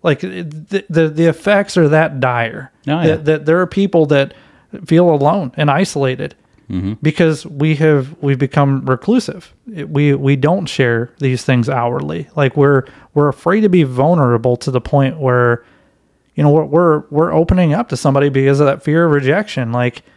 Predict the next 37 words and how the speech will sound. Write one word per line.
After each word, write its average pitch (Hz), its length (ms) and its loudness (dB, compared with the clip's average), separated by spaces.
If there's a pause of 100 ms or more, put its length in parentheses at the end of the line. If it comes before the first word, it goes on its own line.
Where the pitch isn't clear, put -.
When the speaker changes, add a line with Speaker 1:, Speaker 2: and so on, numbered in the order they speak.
(240)
Speaker 1:
uh, 143 280 0
if - 60 -8
I 135 80 0
say 147 300 -2
that, 131 260 -2 (320)
and, 160 140 -2
and 165 180 -2
I 208 80 2
was 277 300 -2
really 180 220 2
bad 147 280 0
at 165 120 -4
this - 300 -12
all 175 200 0
through, 175 420 2 (180)
you 165 160 -4
know, 135 140 0
my, 135 460 0 (200)
especially, 165 500 -8
like, - 180 -10
uh, - 160 -16 (260)
s-, - 180 -12
uh, 165 160 -12
school, 156 440 0
high 131 140 0
Speaker 2:
Yeah, 190 40 0 (160)
Speaker 1:
school, 127 300 2
Speaker 2:
yeah. 104 160 0 (520)
Speaker 1:
uh, 127 160 0
middle 160 280 2
school. 135 500 0 (460)
Um, 127 400 0
I, 147 260 -2 (140)
I - 20 2
really 165 380 2
struggled 156 560 0
with 123 480 0